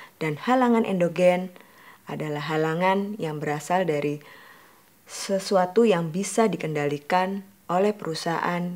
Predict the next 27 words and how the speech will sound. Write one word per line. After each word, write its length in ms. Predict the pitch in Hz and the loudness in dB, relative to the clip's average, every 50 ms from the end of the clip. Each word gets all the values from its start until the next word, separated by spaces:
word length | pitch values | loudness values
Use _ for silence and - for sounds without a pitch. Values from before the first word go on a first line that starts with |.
| 175 | -6
yang 240 | 165 156 151 151 151 | -4 -4 -4 -4 -6
sudah 400 | - - 202 202 180 202 190 - | -2 0 0 0 2 0 -2 0
ada 400 | - 170 160 156 170 170 - - | -2 -2 0 0 0 0 0 -2
atau 160 | - - 151 | -4 -4 -4
yang 80 | 147 147 | -4 -4
sudah 320 | 147 - 208 190 180 175 | -4 -2 0 2 2 2
mapan 500 | 165 160 156 151 - - 160 156 156 160 - - - - _ _ _ 196 | 0 -2 -6 -4 -2 -2 -2 -2 -2 -6 -10 -14 -20 -20 _ _ _ -8
di 80 | - | -8
pasar. 560 | 151 - 147 151 - - - - - - - - - - - - - - - _ _ _ _ _ _ _ _ _ _ _ _ - - - - - _ _ - | -6 -6 -6 -8 -8 -8 -8 -8 -8 -10 -14 -20 -20 -20 -20 -20 -20 -20 -20 _ _ _ _ _ _ _ _ _ _ _ _ -20 -20 -20 -20 -20 _ _ -2
Pemirsa, 720 | - 202 214 226 233 233 233 - - 147 147 160 190 - - - - - - | 2 6 6 6 6 6 2 0 2 2 2 2 0 -4 -12 -20 -20 -16 -6
khususnya 560 | - 190 180 - 196 190 - - 180 175 175 | -4 -4 -2 -2 -4 -4 -4 -4 -2 -2 -2
mahasiswa 560 | 170 160 160 160 - - 202 - - 226 220 | -2 -2 -2 -4 -2 -4 -4 -2 2 2 4
universitas 560 | 226 220 202 196 190 185 170 - - 165 156 - | 4 4 2 0 -2 -6 -6 -4 -8 -8 -8 -6
terbuka, 640 | - 156 143 139 139 135 - - 143 143 185 220 - - _ _ _ _ - - - - - - - - _ _ | -6 -6 -6 -6 -8 -8 -4 -2 -2 -2 -2 -4 -10 -18 _ _ _ _ -20 -20 -20 -20 -20 -20 -20 -20 _ _
dari 320 | - 180 190 220 254 269 247 | 2 4 6 6 6 6 4
materi 480 | 220 208 208 - 202 208 220 233 220 | 4 2 2 0 0 2 4 4 4
yang 160 | 190 175 170 175 | 4 2 -4 -4
telah 320 | - 190 208 220 226 226 | 0 2 2 2 2 0
saya 480 | - - - 208 220 233 240 247 240 240 | -4 -4 -2 -2 0 2 0 0 -2 -2
sampaikan 480 | - 180 175 160 160 151 - 151 147 | -4 -4 -2 -2 -4 -2 -2 -4 -4
tadi, 480 | 143 147 143 143 143 175 185 190 202 196 - - - - - - - - _ - - | -2 -4 -4 -4 -4 -4 -4 -4 -6 -6 -10 -20 -20 -20 -20 -20 -20 -20 _ -6 -4
dapat 320 | 160 160 - 160 151 - | -4 -2 -2 -4 -4 -4
kita 400 | - - 202 202 - 226 226 233 | -6 -6 -6 -2 0 2 0 2
simpulkan 800 | 226 - 202 180 180 175 170 165 170 175 170 170 175 175 175 156 | 2 0 -2 -2 -2 -4 -4 -4 -2 -2 -2 0 0 -2 -4 -4
bahwa 320 | 147 147 147 147 147 143 143 147 | -2 -2 -2 -2 -2 -4 -6 -6
lingkungan 560 | 147 165 226 254 247 233 233 208 190 190 190 170 | 0 4 4 4 6 6 6 6 6 4 2 2
bisnis 560 | 160 151 147 - 170 180 208 214 - - | -2 -4 -4 -2 -2 -2 -2 -4 -6 -14